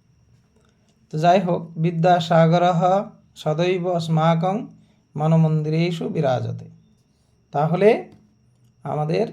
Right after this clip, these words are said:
এই যে দশ নম্বরের প্রশ্ন, তার উত্তরও কিন্তু আমাদের জানা হয়ে গেল। এবার আসছি আমরা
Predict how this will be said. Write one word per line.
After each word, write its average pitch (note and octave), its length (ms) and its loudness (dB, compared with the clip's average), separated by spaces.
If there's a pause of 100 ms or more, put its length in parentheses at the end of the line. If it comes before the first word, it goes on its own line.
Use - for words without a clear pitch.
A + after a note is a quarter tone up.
(220)
এই E3 120 0 (680)
যে C#3 200 -2 (400)
দশ D#3 140 0 (120)
নম্বরের D3+ 460 -2
প্রশ্ন, D3+ 280 -6 (580)
তার C#3 240 0 (180)
উত্তরও C#3+ 400 -8
কিন্তু D#3+ 220 -4 (100)
আমাদের E3 380 -6
জানা C3 340 -4 (600)
হয়ে C#3+ 180 -4
গেল। A#2 140 -6 (120)
এবার D3+ 220 0
আসছি - 200 -6 (100)
আমরা F3 220 0